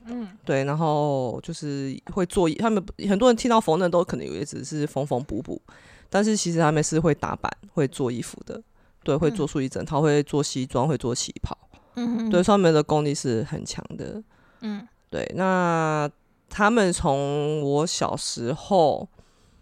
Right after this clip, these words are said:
Speaker 2: 我小时候有印象开始，他们就是非常的拼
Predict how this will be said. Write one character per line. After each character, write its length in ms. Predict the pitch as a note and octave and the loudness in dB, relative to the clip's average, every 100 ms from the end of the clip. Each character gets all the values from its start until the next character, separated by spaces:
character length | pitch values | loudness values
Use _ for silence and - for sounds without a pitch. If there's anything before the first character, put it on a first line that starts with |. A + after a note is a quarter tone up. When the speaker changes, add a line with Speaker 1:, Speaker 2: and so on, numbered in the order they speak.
| _ - | _ -6
Speaker 2:
我 120 | - | -2
小 140 | F3 D#3+ | 2 2
时 60 | |
候 60 | F#3+ | 4
有 60 | C#3 | 2
印 80 | |
象 140 | F3 D#3 | 2 0
开 160 | D3+ | 0
始， 60 | D3+ | 0
他 100 | C#3 | -2
们 100 | C3 | -2
就 60 | C#3+ | -4
是 120 | C3+ | -6
非 160 | B2+ | -4
常 200 | B2+ - | -6 -8
的 320 | - - - - F#3+ | -12 -12 -14 -14 -2
拼 180 | - | -2